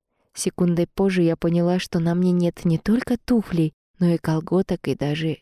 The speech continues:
юбки. И блузка на мне, по ощущениям, была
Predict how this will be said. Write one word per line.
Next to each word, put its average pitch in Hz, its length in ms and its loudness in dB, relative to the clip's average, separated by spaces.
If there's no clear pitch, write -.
юбки. 202 680 0
И 160 340 0
блузка 156 600 -4
на 160 160 -4
мне, 151 220 -6
по - 140 -8
ощущениям, 165 800 -8
была 135 400 -8